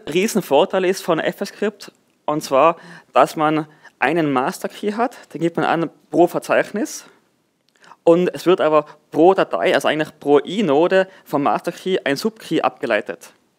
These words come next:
Das heißt, jede einzelne Datei hat seinen eigenen Key. Und wenn jetzt wirklich ein, ein Angreifer schaffen würde, die Verschlüsselung einer Datei zu, zu brechen, zum Beispiel durch eine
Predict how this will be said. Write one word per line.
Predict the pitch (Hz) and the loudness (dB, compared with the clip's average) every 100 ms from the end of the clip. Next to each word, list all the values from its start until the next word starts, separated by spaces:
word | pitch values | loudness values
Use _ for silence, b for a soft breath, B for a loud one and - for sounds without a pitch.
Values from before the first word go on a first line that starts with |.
| _ _ _ _ - | _ _ _ _ -16
Das | - | -2
heißt, | 131 143 | -2 0
jede | 143 180 190 | 0 2 2
einzelne | 120 180 185 | 0 -2 -4
Datei | 151 - 87 175 | -6 -4 -2 0
hat | 165 143 | 0 -2
seinen | - 135 147 | -2 -4 -2
eigenen | - 156 180 160 | 0 0 -2 -6
Key. | 143 - 170 120 - _ | -8 -8 -8 -10 -16 _
Und | - 131 127 B B _ _ | -6 -6 -6 B B _ _
wenn | 139 175 | 0 2
jetzt | 180 | 0
wirklich | 170 175 - | -4 -6 -6
ein, | 139 139 B B - | -4 -4 B B -8
ein | - | -2
Angreifer | 160 151 170 - | 0 -2 -2 -4
schaffen | 147 156 - 156 | -2 -4 -4 -4
würde, | 175 185 185 185 B B - | -2 0 -2 -4 B B -6
die | |
Verschlüsselung | 151 147 175 - 170 | -4 -2 -4 -2 -4
einer | 135 147 | -2 -2
Datei | 127 - 180 | -2 0 -2
zu, | 196 170 | -2 -8
zu | - - | -6 -6
brechen, | - - - 139 | -2 -2 -4 -8
zum | 120 | -4
Beispiel | 117 - | -4 -2
durch | 143 139 | -2 0
eine | 127 | -4